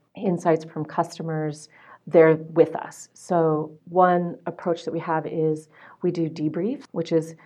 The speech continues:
basically just sense making of, you know, whatever customer session or interview we just had with the rest of the team. And that helps us get a kind of a pattern making from the different sessions that we have. So that in itself is a kind of deliverable,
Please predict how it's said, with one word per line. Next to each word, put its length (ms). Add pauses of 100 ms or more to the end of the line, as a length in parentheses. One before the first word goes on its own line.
(120)
basically 440
just 220
sense 300
making 600
of, 300 (260)
you 100
know, 340
whatever 400
customer 480
session 420
or 80
interview 460
we 100
just 280
had 500 (140)
with 180
the 80
rest 260
of 100
the 60
team. 320
And 100
that 120
helps 380
us 360
get 160
a 320
kind 220
of 100
a 160 (200)
pattern 420
making 500
from 460
the 80
different 340
sessions 420
that 120
we 60
have. 200
So 140
that 240
in 60
itself 400
is 100
a 60
kind 500
of 160
deliverable, 640